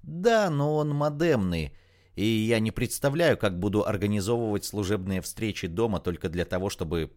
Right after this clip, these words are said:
просмотреть эти изображения. Мне ведь и команду нужно обучать". Представляю себе лицо моей жены.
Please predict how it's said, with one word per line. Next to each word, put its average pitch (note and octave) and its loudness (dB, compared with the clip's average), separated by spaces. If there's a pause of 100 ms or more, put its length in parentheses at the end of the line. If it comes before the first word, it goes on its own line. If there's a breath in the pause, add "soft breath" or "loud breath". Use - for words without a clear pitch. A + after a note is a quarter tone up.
просмотреть F#2+ -2
эти D#2+ -6
изображения. E2 -2 (580 soft breath)
Мне D3 0
ведь C3 -2
и D#3 -2
команду C#3+ 0
нужно E2+ -2
обучать". - -8 (720)
Представляю E2+ 0
себе E2 -4
лицо D#2+ -2
моей D#2 -2
жены. D2 -8